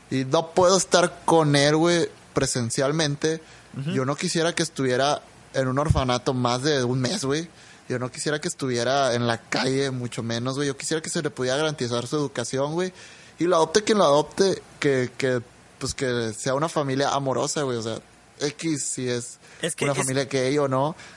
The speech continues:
Speaker 1: Yo, no, no, no me agrada mucho la idea, güey. Yo sí soy muy, así como que tradicionalista. Pero se ha demostrado que, que, que funciona, güey. Que realmente funciona una familia entre parejas homosexuales, güey. Y,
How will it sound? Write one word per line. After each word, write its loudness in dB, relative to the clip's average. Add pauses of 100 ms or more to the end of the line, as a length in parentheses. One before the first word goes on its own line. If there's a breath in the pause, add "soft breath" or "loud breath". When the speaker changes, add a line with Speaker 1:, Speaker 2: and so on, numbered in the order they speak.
(320 loud breath)
Speaker 1:
Yo, 2 (580)
no, 2
no, 4
no 6
me 4
agrada 6
mucho 4
la 4
idea, 4
güey. 2
Yo 0
sí -4
soy -2
muy, -4 (180)
así -2
como -6
que -4
tradicionalista. -4 (480 loud breath)
Pero 2
se 0
ha 4
demostrado 2
que, -2 (120)
que, -2 (340)
que -2
funciona, 0
güey. 2
Que -2
realmente 0
funciona -2
una -2
familia -4 (300)
entre -4
parejas -6
homosexuales, -8
güey. -14 (800 loud breath)
Y, -4